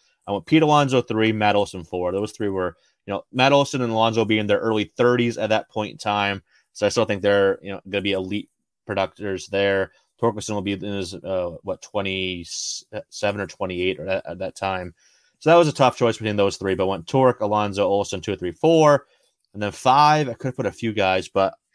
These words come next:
I really think Tristan Casas is gonna be a beast. He's, he was focusing on more so the, the approach and making solid contact. Wasn't really working on power last year.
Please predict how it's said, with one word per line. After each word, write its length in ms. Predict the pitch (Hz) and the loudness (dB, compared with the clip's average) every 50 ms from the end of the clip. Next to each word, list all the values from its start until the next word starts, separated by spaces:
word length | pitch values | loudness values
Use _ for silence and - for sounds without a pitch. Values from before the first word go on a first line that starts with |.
| _ _ _ _ _ _ - | _ _ _ _ _ _ 0
I 100 | 107 123 | 2 2
really 440 | 139 131 131 135 143 143 143 135 123 | 2 2 2 4 4 4 6 4 4
think 260 | - - 113 110 - | 2 0 -2 -2 -4
Tristan 280 | - 120 - - 104 | -6 -8 -8 -8 -10
Casas 800 | 90 - 101 95 90 85 - - 87 85 82 - - - - - _ _ _ - | -6 -4 -2 -2 -2 -2 -6 -10 -12 -12 -12 -12 -14 -14 -16 -18 _ _ _ -14
is 140 | 101 90 | -14 -12
gonna 540 | 85 - 101 95 90 92 90 90 87 87 82 - _ - | -10 -8 -8 -6 -4 -4 -4 -2 -4 -4 -6 -10 _ -10
be 120 | 98 92 | -8 -8
a 60 | 85 | -8
beast. 520 | 82 - 87 78 73 78 76 - - - _ _ _ _ _ _ _ | -8 -10 -12 -14 -14 -14 -16 -18 -20 -20 _ _ _ _ _ _ _
He's, 260 | _ 110 110 107 104 - - | _ -8 -8 -8 -8 -10 -10
he 140 | - 123 113 | -6 -4 -4
was 120 | 113 - | -4 0
focusing 560 | - 143 139 135 - - - 135 127 123 117 - | 2 2 2 2 -2 -4 -2 -2 0 0 -2 -2
on 440 | - 110 107 107 104 104 101 101 98 | 0 0 2 2 2 2 0 0 -2
more 180 | 104 110 110 | -2 -2 -2
so 300 | - - 117 104 98 98 - - | -2 -2 -2 -2 -2 -4 -8 -8
the, 300 | 85 104 101 95 92 - _ _ _ | -4 -4 -4 -4 -4 -8 _ _ _
the 120 | 110 104 98 | -6 -4 -4
approach 500 | 95 - - 139 131 123 123 120 - 104 | -4 -2 2 4 4 6 4 2 -4 -10
and 180 | 95 98 98 | -12 -10 -8
making 300 | 101 101 - 98 98 92 | -8 -8 -8 -8 -12 -8
solid 280 | - - 98 95 92 - | -4 -2 -2 -2 -2 -2
contact. 640 | - 117 110 110 110 - - 107 104 104 101 - _ _ _ _ _ _ _ | 0 0 0 0 0 0 2 4 4 4 4 0 _ _ _ _ _ _ _
Wasn't 220 | 165 180 196 202 | -2 -2 2 2
really 120 | 190 170 | 4 4
working 380 | 139 123 131 139 139 123 135 117 | 4 4 4 2 2 0 -2 -2
on 140 | 107 101 92 | -2 -4 0
power 340 | - 107 101 98 90 90 87 | 2 4 4 6 4 2 0
last 360 | 87 85 82 82 - - - | -2 -2 -4 -6 -8 -10 -10
year. 320 | 92 87 85 82 80 - | -8 -6 -6 -6 -8 -10